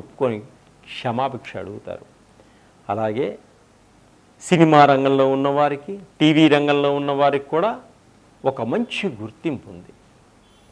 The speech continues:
ఆర్థిక పరంగా ఎదిగేటువంటి సూచనలు ఉన్నాయి. ఇంకా ఇంకా ఎదగాలి అనుకునే వారికి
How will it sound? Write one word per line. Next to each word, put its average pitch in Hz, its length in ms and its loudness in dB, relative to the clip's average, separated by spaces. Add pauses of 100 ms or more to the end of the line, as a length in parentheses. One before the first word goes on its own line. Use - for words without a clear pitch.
(720)
ఆర్థిక 208 480 -2
పరంగా 190 720 -2 (200)
ఎదిగేటువంటి 131 640 -6
సూచనలు 110 520 -16
ఉన్నాయి. 87 220 -20 (380)
ఇంకా 247 360 4 (200)
ఇంకా 226 340 0 (120)
ఎదగాలి 190 520 0
అనుకునే 151 420 -4 (140)
వారికి 123 720 -4